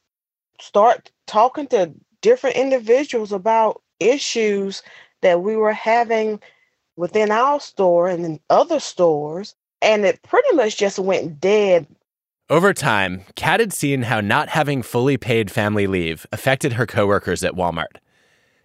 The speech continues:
Speaker 2: But many of them stayed silent about the issue. Some were afraid to speak up. Others didn't believe a huge company would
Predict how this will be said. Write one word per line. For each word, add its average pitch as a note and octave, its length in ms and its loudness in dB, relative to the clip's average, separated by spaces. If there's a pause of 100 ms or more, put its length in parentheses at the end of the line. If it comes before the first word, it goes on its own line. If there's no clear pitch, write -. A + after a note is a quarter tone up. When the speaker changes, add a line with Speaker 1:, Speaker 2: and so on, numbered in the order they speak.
(140)
Speaker 2:
But A2+ 120 -2
many C#3 260 0
of G#3+ 80 -2
them G#3+ 180 0
stayed C3 300 -2
silent F#2+ 420 -2
about D#2 220 -4
the D#2+ 140 -4
issue. - 260 -8 (720)
Some G#3 360 -4
were G#3+ 120 0
afraid B2+ 360 0
to A#2 60 0
speak - 320 -4
up. - 260 -6 (680)
Others F#3 500 0
didn't E3 280 -4
believe D#3+ 340 0
a C3 40 0
huge B2 340 -2
company F2 420 -4
would D#2 200 -8